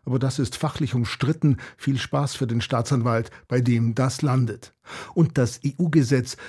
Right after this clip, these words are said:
wird mit Nichtigkeitsklage bekämpft. Das kann dauern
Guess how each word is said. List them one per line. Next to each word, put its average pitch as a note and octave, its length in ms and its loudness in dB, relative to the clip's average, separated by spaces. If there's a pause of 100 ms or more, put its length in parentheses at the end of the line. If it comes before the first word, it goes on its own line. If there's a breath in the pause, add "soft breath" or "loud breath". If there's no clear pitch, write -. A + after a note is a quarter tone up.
(140 loud breath)
wird C#3 200 0
mit C#3 200 4
Nichtigkeitsklage C#3 1000 2
bekämpft. C3+ 540 0 (360 loud breath)
Das - 180 -4
kann D#3+ 180 2
dauern A2+ 420 0